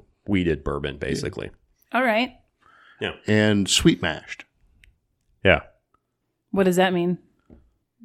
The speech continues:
Speaker 2: So sour mash is when they use a little bit of the previous one, right?
Speaker 1: R-, correct. Friendship bread.
Speaker 2: Friendship bread.
Speaker 1: Yes.
Speaker 2: And sweet mashed is a new pitch every time.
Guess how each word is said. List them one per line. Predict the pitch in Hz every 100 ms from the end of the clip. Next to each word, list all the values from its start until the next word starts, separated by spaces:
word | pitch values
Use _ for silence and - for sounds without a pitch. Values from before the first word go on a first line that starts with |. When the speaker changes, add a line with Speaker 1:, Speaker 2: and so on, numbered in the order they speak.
| -
Speaker 2:
So | - 139 123 123 110 107 - _ _ _ _ _ -
sour | - 147 151 120
mash | 95 92 -
is | 85
when | 92
they | 85
use | 82 82 80 78 71 - _ _
a | 90
little | 85 87 82
bit | 87 80
of | 73
the | 85 78 76 - _ _ _ _ -
previous | - 95 76 -
one, | - 58
right? | - 190 _ _ _ _ _ _ _ _ _ -
Speaker 1:
R-, | 101 98 -
correct. | - 101 - -
Friendship | 120 104 95 -
bread. | 80 - - -
Speaker 2:
Friendship | - 180 - -
bread. | - - _
Speaker 1:
Yes. | 208 - - -
Speaker 2:
And | 110 98
sweet | - 147 135
mashed | 117 107 101 - -
is | 98
a | 90
new | 90 104 101 98 90
pitch | - 92 87 -
every | 98 82 78
time. | 76 - 64